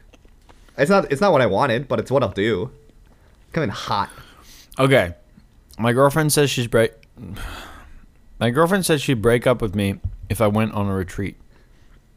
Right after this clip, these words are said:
Speaker 2: I've gotten into spirituality, Buddhism, slash Buddhism,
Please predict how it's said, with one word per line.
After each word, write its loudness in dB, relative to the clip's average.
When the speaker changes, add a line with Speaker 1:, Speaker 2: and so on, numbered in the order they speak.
Speaker 2:
I've -4
gotten 4
into 2
spirituality, 2
Buddhism, -2
slash 0
Buddhism, 0